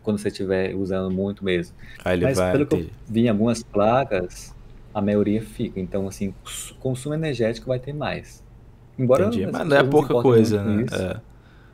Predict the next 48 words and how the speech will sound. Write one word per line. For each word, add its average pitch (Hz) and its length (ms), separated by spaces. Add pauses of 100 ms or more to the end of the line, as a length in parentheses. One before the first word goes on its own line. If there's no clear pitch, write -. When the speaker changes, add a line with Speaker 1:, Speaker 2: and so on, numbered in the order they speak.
(100)
Speaker 2:
Se 180 180
precisa 185 400
se 208 80
Speaker 1:
É, - 20
Speaker 2:
importasse 147 420
com 110 40
isso, 147 140
Speaker 1:
dependendo. 147 80
Speaker 2:
não 160 60
ficava 147 280
com 139 120
o 135 40
ar-condicionado 113 760
ligado, 104 600
né? 98 380 (680)
Speaker 1:
Exato. 90 380 (220)
Então, 107 760 (580)
acho 113 140
que 147 60
as - 60
pessoas 151 220
não 170 60
importam 160 280
tanto 135 220
com 143 80
isso. 117 240
Não 147 140
sei 170 420
se - 440
é 107 60
errado 107 420
ou 104 60
não 107 220
se 127 80
importar 101 520
com 92 440
o - 60
tanto 117 240
que 123 80
o 113 40
seu 101 100
P 104 120
C 101 160
consome, 127 480
mas 165 220
é 196 100
verdade 180 460
que 208 300